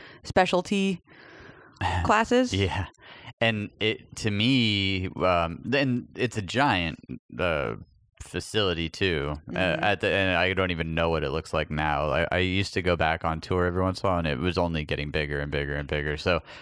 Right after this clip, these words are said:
Speaker 2: when I went there, there was one, two, three, there was, like, four main buildings. And the general stuff happened in,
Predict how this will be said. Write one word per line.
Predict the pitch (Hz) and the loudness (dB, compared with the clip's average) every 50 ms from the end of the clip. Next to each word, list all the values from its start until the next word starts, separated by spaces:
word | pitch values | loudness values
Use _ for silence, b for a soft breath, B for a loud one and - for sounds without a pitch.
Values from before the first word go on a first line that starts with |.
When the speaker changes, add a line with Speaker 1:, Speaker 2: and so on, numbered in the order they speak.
| B B B B B B | B B B B B B
Speaker 2:
when | B 95 95 - - | B 0 0 2 2
I | - 87 92 98 | 2 4 4 4
went | 101 107 110 110 | 4 2 2 2
there, | 117 117 117 110 | 2 4 4 4
there | 92 90 85 | 4 2 2
was | 85 85 82 82 80 76 - - | 4 2 2 0 0 -4 -6 -6
one, | 87 87 87 85 85 82 | -2 -2 -2 -2 -2 -4
two, | - - - 92 85 85 85 85 85 82 82 82 82 - | -6 -4 -2 -2 0 0 0 0 0 0 -2 -2 -4 -4
three, | - 87 85 85 87 82 82 82 | -4 -2 -2 0 0 0 0 2
there | 85 95 | 2 2
was, | 101 110 | 2 2
like, | 110 98 85 76 - | 2 0 0 -4 -10
four | - - - 85 82 80 82 82 82 82 82 82 82 | -14 -8 -4 -2 0 0 0 2 2 2 2 0 0
main | 80 78 76 78 80 78 | -2 -4 -6 -4 -6 -4
buildings. | 73 76 71 67 67 67 64 - - 82 - - _ _ _ _ _ | -2 -2 -2 0 -2 -2 -4 -6 -8 -12 -14 -16 _ _ _ _ _
And | - 90 87 82 80 80 80 78 | -2 0 0 0 0 -2 -4 -4
the | - - 85 | -4 -4 -2
general | 80 92 90 92 92 87 85 85 85 85 85 82 82 82 78 | 0 2 2 2 2 2 4 4 4 4 4 2 2 0 -2
stuff | - - - 80 80 78 - - - | -2 0 0 2 2 0 -2 -6 -6
happened | - 85 87 85 - - 82 80 82 80 82 | -4 -2 -2 0 0 -2 -4 -4 -2 -2 -2
in, | 78 78 80 78 78 76 71 - | -2 -2 -2 -4 -6 -8 -10 -10